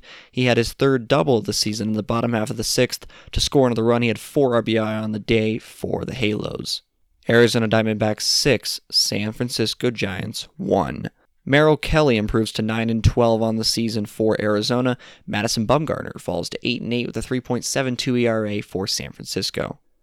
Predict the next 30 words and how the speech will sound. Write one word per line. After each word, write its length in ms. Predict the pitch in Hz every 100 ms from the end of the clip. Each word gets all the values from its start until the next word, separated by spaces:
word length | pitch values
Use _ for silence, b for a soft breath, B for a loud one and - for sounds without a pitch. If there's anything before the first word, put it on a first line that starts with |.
| _
Washington 600 | - 110 107 - 110 120
Nationals 440 | 110 110 110 110 98
sixteen, 840 | - 127 - - 147 139 120 92
Milwaukee 480 | 76 78 87 92 -
Brewers 480 | 120 117 104 101 101 -
eight. 340 | 104 98 - b b b -
The 80 | 107
Nationals 420 | 139 160 165 156
got 160 | 147 139
off 160 | 135
to 120 | - 120
a 60 |
hot 340 | 110 - 143 -
start 340 | - 147 -
through 200 | - 127
three 340 | - 123 131
innings. 280 | 127 139 135
They 120 | 113 113
led 240 | 117 107
thirteen 840 | - - 165 - - - 165 160
to 80 | 127
nothing 580 | 113 127 156 - 101 -
after 260 | 65 104 92
the 140 | -
third 400 | - 92 87 80
inning. 380 | 95 117 151 160 _ _ _ -
Eric 180 | 139 139
Feedy 420 | - 165 143 107
gets 280 | 98 104 -
his 200 | 107